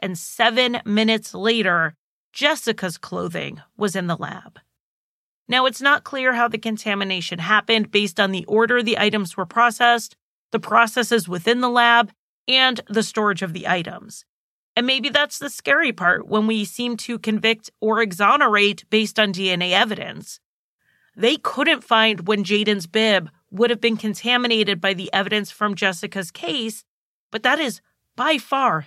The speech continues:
the most likely explanation. The D N A match was a bust, and it possibly came at the expense of a rape victim having to relive her trauma in the process.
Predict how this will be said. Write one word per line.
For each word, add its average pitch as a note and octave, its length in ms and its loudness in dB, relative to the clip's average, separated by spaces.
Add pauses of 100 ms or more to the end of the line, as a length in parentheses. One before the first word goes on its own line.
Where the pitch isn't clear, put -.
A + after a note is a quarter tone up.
(120)
the G#3 80 -2
most A#3 340 0
likely G#3+ 560 -4
explanation. - 1080 -6 (1300)
The G#3+ 160 -4
D C4 200 -2
N B3+ 80 2
A B3+ 120 0
match G3+ 400 4
was F#3 160 -4
a F3 60 -2
bust, D#3 560 -4
and A3+ 100 0
it A#3+ 120 0
possibly C4+ 500 0
came A#3 240 2
at A3+ 140 2
the G#3 120 0
expense G#3 460 -2
of G3 100 -4
a G3 80 0
rape A#3 300 0
victim G#3+ 520 0
having A#3 300 0
to A#3+ 160 -8
relive B3+ 520 -2
her B3 160 0
trauma B3 580 0 (140)
in G3+ 140 -4
the G3 100 -4
process. - 720 -6